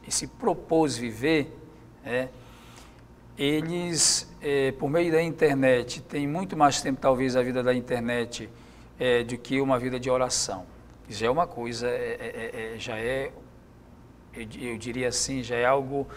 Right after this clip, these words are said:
que vai atrapalhar a vida, porque ele vai acabando se esvaziando daquilo que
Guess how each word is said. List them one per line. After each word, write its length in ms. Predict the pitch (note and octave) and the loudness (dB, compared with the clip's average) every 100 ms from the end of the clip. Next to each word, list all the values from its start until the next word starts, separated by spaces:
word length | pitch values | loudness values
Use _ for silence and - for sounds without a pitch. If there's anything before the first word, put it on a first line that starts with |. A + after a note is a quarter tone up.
| - - - | -16 -18 -10
que 140 | - | -4
vai 160 | B2+ F3+ | 2 2
atrapalhar 760 | G#3+ E3+ C#3 C3+ A#2+ A2 G#2+ | 2 0 0 0 2 2 0
a 60 | G#2 | -4
vida, 340 | G2+ G#2 - - | -10 -14 -12 -6
porque 220 | C#3 - | -2 2
ele 220 | G#3 F#3+ | 2 4
vai 160 | F#3+ A3 | 10 10
acabando 400 | A3 F3+ G3+ G#3+ | 10 6 4 2
se 120 | A3 | -2
esvaziando 580 | F#3+ F3+ G3 E3 E3+ E3+ | 0 4 4 4 0 4
daquilo 560 | E3 - - F3 G3+ | 4 2 -2 -4 -4
que 420 | G3 - F3+ F#3 | -6 -8 -8 -8